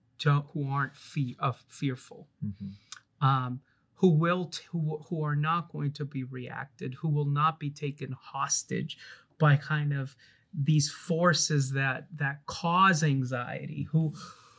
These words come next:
Speaker 1: who will remain, uh, sympathetic, but will not allow talk of unity and consensus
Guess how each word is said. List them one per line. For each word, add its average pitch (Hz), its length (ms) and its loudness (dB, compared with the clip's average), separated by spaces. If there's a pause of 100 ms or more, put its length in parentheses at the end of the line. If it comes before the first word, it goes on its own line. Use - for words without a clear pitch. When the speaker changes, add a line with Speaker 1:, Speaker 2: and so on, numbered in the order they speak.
(500)
Speaker 1:
who 233 140 6
will 202 240 8
remain, 180 1040 2 (280)
uh, 151 280 2 (100)
sympathetic, 170 1200 0 (640)
but 156 720 4 (460)
will 170 240 4
not 170 480 2
allow 147 760 -2 (200)
talk 147 400 -2
of 135 180 4
unity 143 1080 0
and 139 220 2
consensus 143 960 -2